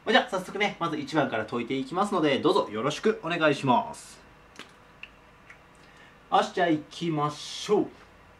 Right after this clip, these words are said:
で、今回はですね、まあ、二次方程式エックス二乗マイナスエムエックスプラス二エムプラス五イコールゼロ。まあ、mが使われてるね。で、こいつが次のような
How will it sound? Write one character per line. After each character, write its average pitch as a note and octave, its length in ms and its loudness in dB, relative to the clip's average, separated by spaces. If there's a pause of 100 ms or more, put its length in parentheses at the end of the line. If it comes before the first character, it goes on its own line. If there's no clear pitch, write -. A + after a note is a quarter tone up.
(420)
で、 G3 140 0
今 D#4 260 2
回 B3 160 6
は B2+ 100 4
で A#2+ 80 0
す - 100 -10
ね、 D3+ 100 0
ま D3+ 80 2
あ、 C#3+ 60 -2
二 D#3+ 120 0
次 A3 100 -2
方 B3 160 2
程 B3+ 180 2
式 - 340 -6
エ E3 120 2
ッ - 80 -6
ク D3+ 120 -14
ス C3 140 -4
二 D3 160 2
乗 E3 240 6
マ C#3 180 4
イ D3 40 4
ナ D3 100 0
ス D3+ 120 -8
エ D3 140 4
ム G#3+ 160 4
エ A#3+ 120 4
ッ A3+ 100 -4
ク G#3 120 -4
ス A3+ 120 -2
プ - 80 -2
ラ E3 120 6
ス C3 120 -2
二 B2+ 260 4
エ F3 60 2
ム F#3+ 80 0
プ - 180 -6
ラ A#2 100 -2
ス A2 200 -6
五 B2+ 200 4
イ B2+ 100 -4
コ C#3 180 2
ー - 20 4
ル A#2 80 2
ゼ B2 120 4
ロ。 - 100 0 (120)
ま D3+ 120 0
あ、 - 20 4
m A3 140 4
が - 100 2
使 - 160 -6
わ A2 80 2
れ A2 80 -4
て A2 80 -4
る A#2+ 60 -4
ね。 - 160 -6 (400)
で、 E3 100 4 (100)
こ D4 160 6
い E4 140 8
つ - 160 2
が D4+ 380 6 (240)
次 B3+ 420 4
の C4+ 160 6
よ D3 300 6
う - 40 -6
な - 260 4